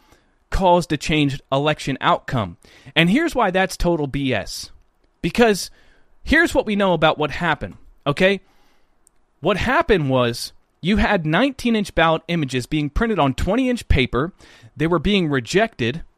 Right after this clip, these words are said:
because the, the tabulator perceives that as a paper jam. I mean, think about it. You have a ballot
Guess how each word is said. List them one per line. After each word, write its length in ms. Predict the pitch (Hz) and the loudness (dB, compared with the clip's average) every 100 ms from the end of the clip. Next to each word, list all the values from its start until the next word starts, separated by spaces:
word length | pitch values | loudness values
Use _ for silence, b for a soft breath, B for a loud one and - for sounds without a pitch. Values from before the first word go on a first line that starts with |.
| _ | _
because 460 | 147 - 165 - - _ _ | -2 4 2 2 -10 _ _
the, 240 | 139 151 - _ _ _ _ | 0 0 -2 _ _ _ _
the 80 | 143 | -2
tabulator 720 | - 226 285 208 160 151 143 - _ - | 2 2 2 2 2 0 -2 -6 _ 0
perceives 580 | 185 160 247 262 202 | 0 0 -4 -4 -2
that 320 | - 127 127 - _ _ _ _ - | 0 0 0 -6 _ _ _ _ 0
as 180 | 175 151 | 0 2
a 60 | |
paper 420 | 135 - 277 185 143 | 2 2 4 0 0
jam. 460 | 117 123 92 76 _ _ - | 0 -4 -6 -12 _ _ -2
I 80 | |
mean, 180 | 160 160 | 0 2
think 220 | 208 226 | 2 0
about 240 | 143 117 92 | 0 0 -2
it. 80 | - b b b b b _ | -10 b b b b b _
You 120 | 151 | 0
have 180 | 196 202 | 2 2
a 40 | 139 | 2
ballot 460 | 165 202 147 170 | 2 4 2 -2